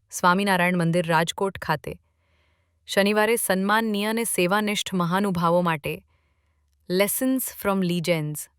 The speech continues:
કાર્યક્રમનું આયોજન કરવામાં આવ્યું હતું. આ સમારોહમાં સને ઓગણીસો સત્તાવનમાં મુંબઈથી એમ બી બી એસ પૂર્ણ કરી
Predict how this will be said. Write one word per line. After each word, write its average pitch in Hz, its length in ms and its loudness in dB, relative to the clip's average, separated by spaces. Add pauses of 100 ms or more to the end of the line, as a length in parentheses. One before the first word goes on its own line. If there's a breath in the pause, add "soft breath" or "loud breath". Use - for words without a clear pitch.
(320)
કાર્યક્રમનું 175 580 2
આયોજન 170 320 0
કરવામાં 156 420 -2
આવ્યું 143 240 -10
હતું. - 180 -18 (1400)
આ 185 80 0
સમારોહમાં 190 760 2
સને 185 240 0
ઓગણીસો 202 500 0
સત્તાવનમાં 190 720 2 (560 soft breath)
મુંબઈથી 240 840 2 (120)
એમ 247 280 4
બી 214 160 0
બી 214 160 0
એસ 208 240 0
પૂર્ણ 196 260 0
કરી 156 320 -2